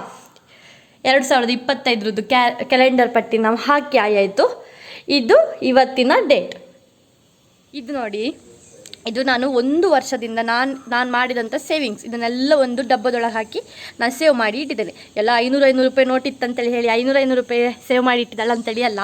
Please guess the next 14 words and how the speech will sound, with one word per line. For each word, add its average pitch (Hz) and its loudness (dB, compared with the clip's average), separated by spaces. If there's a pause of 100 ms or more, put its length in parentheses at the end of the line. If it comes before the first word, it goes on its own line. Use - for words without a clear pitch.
(340)
ಇದೇನಂತ 285 2
ಹೇಳಿದ್ರೆ, 269 2
ಈ 269 2
ಚಿಲ್ಲರೆ 339 2
ಎಲ್ಲ 254 0
ಇರುತ್ತಲ್ಲ, 214 -2
ದೇವಸ್ಥಾನಕ್ಕಲ್ಲ 285 2
ಹೋಗುವಾಗ 226 -2
ಬೇಕಾಗತ್ತಂತ 226 -2
ಹೇಳಿ, 220 -2 (500)
ಆ, 226 2
ನನ್ನಮ್ಮ 220 -2
ಪಪ್ಪ 226 -2
ಎಲ್ಲ 220 0